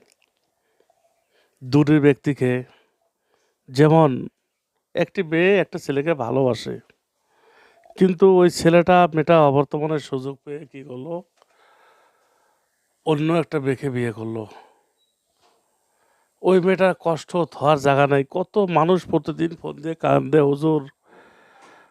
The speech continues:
দশ বছর থেকে ভালোবাসা করি হুজুর", কত কথা বলে। তো কবিরাজকেও অনেক টাকা পয়সা দিয়েছে, "হুজুর, কাজ হয় না,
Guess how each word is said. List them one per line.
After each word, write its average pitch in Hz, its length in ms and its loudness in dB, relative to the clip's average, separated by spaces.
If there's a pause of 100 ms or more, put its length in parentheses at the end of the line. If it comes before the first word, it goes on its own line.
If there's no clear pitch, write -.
(140)
দশ 156 160 4
বছর 156 280 0
থেকে 180 180 0
ভালোবাসা 151 480 0
করি 147 160 -2
হুজুর", 139 420 2 (680)
কত 170 200 -4
কথা 165 340 0
বলে। 143 420 0 (2000)
তো 170 80 2
কবিরাজকেও 196 640 2
অনেক 190 280 0
টাকা 185 200 0
পয়সা 170 240 0
দিয়েছে, 151 200 -4
"হুজুর, 151 320 0
কাজ 147 340 -2
হয় 123 120 -8
না, 127 240 -8